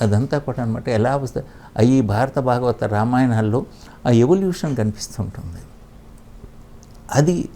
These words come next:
అ-, అక్కడ శాస్త్రీయత అంటే ఎవల్యూషన్ కనిపిస్తుంది దానికి. అది ఈ యొక్క ఎవల్యూషన్ మనకి తరతరాలుగా ఏ విధంగా వచ్చింది,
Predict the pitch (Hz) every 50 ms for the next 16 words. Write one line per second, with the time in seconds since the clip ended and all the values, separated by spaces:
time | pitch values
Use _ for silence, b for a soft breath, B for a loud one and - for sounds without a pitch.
0 | - - - - - 123 113 - 143 139 135 - - 131 143 143 - - 160 143
1 | 135 139 139 - 107 - - - - - B B B B - - 104 110 110 110
2 | 113 120 120 113 - 127 117 - - 107 107 107 110 107 - - 117 104 98 90
3 | 90 92 - - - - - B B B B B B B B B B B B B
4 | - - 120 143 160 175 160 131 113 131 156 165 - - 139 123 113 139 143 160
5 | 165 170 165 - 151 135 123 117 151 170 180 175 170 - 185 160 160 147 135 120
6 | - 127 117 120 135 185 220 B B B B B B - 123 123 147 143 - 156
7 | 151 156 156 160 160 143 123 123 131 151 143 147 143 139 135 131 131 127 117 -
8 | - 120 117 117 117 117 139